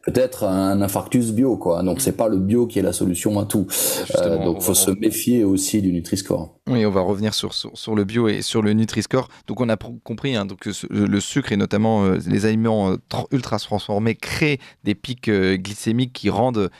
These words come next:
Speaker 2: qui rendent accro et qui ne, alors, finalement, qui ne,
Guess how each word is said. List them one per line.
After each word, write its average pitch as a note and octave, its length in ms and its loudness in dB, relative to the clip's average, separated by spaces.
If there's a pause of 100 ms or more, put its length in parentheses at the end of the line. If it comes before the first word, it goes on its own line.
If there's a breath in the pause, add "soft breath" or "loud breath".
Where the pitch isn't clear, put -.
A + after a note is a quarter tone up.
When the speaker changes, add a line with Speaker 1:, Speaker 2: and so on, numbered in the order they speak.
(100)
Speaker 2:
qui - 160 -2
rendent B2 200 2
accro C3+ 300 0
et A#2+ 40 0
qui - 160 -12
ne, G2 120 -2
alors, F2+ 360 0
finalement, G#2 380 0
qui - 160 -12
ne, F2+ 260 -4